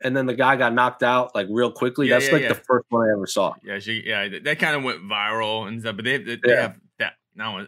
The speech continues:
Speaker 2: maybe thousands. I don't know, at least, at least a thousand fights up there, and they're all, they're all
Speaker 1: Jesus.
Speaker 2: so, you're so close. It's so cool, and, like, and it's so funny, and, like, they, and you, it, er, ah, Street Beefs, it's the best. Sabbath, get on, get on it.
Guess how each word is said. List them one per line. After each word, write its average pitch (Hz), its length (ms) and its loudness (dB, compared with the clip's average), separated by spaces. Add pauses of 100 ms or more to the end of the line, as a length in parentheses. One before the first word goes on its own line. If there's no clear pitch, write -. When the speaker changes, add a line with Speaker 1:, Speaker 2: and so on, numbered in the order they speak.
Speaker 2:
maybe 139 260 -6
thousands. 95 560 -8
I - 80 -6
don't 101 120 -4
know, 95 40 -4
at 104 60 -4
least, 135 260 -4 (360)
at 127 60 -10
least 147 180 -2
a 120 60 -6
thousand 110 440 -4
fights 101 300 -4
up 80 120 -8
there, 87 280 -6 (340)
and - 80 -8
they're 160 100 -6
all, 202 220 -6 (120)
they're 196 160 -2
all 170 100 -2
Speaker 1:
Jesus. 170 120 -8
Speaker 2:
so, 160 120 -12
you're 160 160 -8
so 175 220 -10
close. 160 440 -10
It's 147 140 -14
so 151 140 -8
cool, 160 360 -10
and, 120 80 -16
like, 123 120 -16 (540)
and 123 140 -8
it's 135 200 -4
so 147 140 -4
funny, 131 340 -6
and, 104 100 -6
like, 113 160 -4
they, 113 200 -2
and 120 140 -4
you, 113 160 -8 (180)
it, 110 180 -12 (120)
er, 104 200 -8 (240)
ah, 90 160 -14 (120)
Street 87 260 -12
Beefs, 90 300 -10 (320)
it's - 100 -20
the - 80 -20
best. 85 260 -12 (1900)
Sabbath, 87 420 -10
get 87 120 -8
on, 80 100 -10 (100)
get 101 120 -4
on 87 160 -6
it. - 40 -16